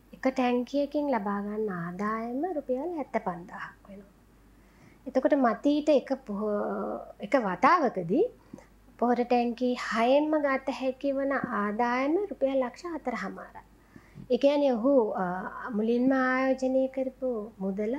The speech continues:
ඔහු එක අවස්ථාවකදීම ලබාගෙන තියෙනවා. එතකොට එතනම ඒක, එම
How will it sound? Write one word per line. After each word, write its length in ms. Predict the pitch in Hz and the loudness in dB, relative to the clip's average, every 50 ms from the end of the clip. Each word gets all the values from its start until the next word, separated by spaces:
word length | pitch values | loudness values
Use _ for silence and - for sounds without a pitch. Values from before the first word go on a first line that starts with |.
| 320 | -6
ඔහු 180 | 294 254 277 285 | -6 -2 0 0
එක 180 | 254 240 - 262 | 0 0 0 0
අවස්ථාවකදීම 1200 | 247 - 196 196 202 202 - - - 269 262 262 277 269 269 269 - 277 247 285 294 311 330 359 | 0 0 -2 -4 -6 -8 -8 -4 -2 0 2 2 0 -2 -2 0 0 0 2 0 0 0 0 0
ලබාගෙන 640 | 392 311 247 214 214 214 208 208 202 220 240 277 | 2 0 0 0 0 0 0 0 0 0 -2 -2
තියෙනවා. 460 | 262 - 233 190 185 - 190 196 - - - - - - - - - - - _ - | -2 -2 -4 -4 -4 -6 -10 -14 -16 -20 -20 -20 -20 -20 -20 -20 -20 -20 -20 _ -18
එතකොට 260 | 269 247 - - 233 | -18 -12 -4 2 4
එතනම 560 | 254 233 220 214 - - 254 277 285 294 294 311 | 4 4 4 2 0 2 4 4 4 4 4 4
ඒක, 340 | 302 269 247 233 226 - 233 233 226 233 233 262 262 - | 4 4 2 2 0 -4 -4 -6 -4 -4 -6 -6 -6 -6
එම 220 | 277 247 208 220 | -4 -2 0 2